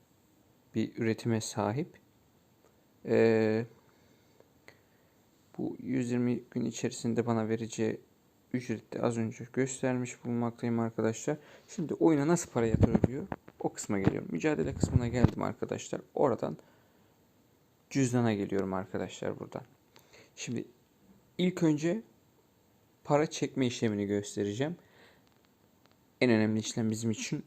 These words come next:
o kısım. Güvenlik kısmına geldim arkadaşlar. Buradan önce bir varlık şifresi oluşturuyoruz. Varlık şifresini yazıyoruz. Tekrar yazıyoruz. Ve altında size S M S göndermesi. Kayıt olurken telefon numaranızı da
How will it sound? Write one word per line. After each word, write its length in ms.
o 120
kısım. 360
Güvenlik 360
kısmına 360
geldim 360
arkadaşlar. 640
Buradan 260
önce 400
bir 120
varlık 420
şifresi 480
oluşturuyoruz. 760
Varlık 260
şifresini 480
yazıyoruz. 600
Tekrar 340
yazıyoruz. 600
Ve 100
altında 480
size 280
S 140
M 100
S 120
göndermesi. 600
Kayıt 280
olurken 460
telefon 420
numaranızı 600
da 180